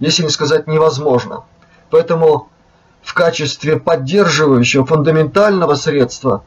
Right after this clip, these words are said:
все эти препараты могут применяться. Одна просьба к слушающим моё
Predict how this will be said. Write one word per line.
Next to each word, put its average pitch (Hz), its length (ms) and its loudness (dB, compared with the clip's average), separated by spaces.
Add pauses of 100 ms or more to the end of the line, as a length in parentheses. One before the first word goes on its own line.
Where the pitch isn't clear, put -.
(260)
все 208 200 2
эти 208 140 -2
препараты 175 540 0
могут 156 340 -2
применяться. 143 720 -2 (960)
Одна 185 440 0
просьба 123 800 0 (320)
к - 60 -18
слушающим 170 760 0
моё 147 460 2